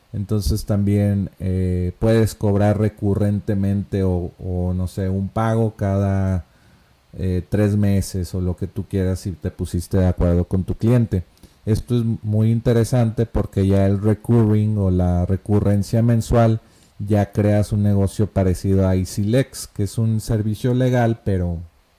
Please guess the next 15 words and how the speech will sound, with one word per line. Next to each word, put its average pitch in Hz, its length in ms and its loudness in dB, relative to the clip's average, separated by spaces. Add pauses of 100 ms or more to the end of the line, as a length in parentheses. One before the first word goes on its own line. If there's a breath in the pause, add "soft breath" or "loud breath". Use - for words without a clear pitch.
(560)
eh, 87 460 0
pues - 180 -4
con 87 200 -2
tecnología, 90 720 0
y 87 120 -2
ya 85 120 -2
lo 87 100 -2
explicamos, 85 720 -4
¿verdad? 85 260 -6 (640 loud breath)
Pero 110 240 2
solamente 139 640 2
con 110 280 2
Lope 135 480 2
ya 107 260 0
puedes, 113 640 -2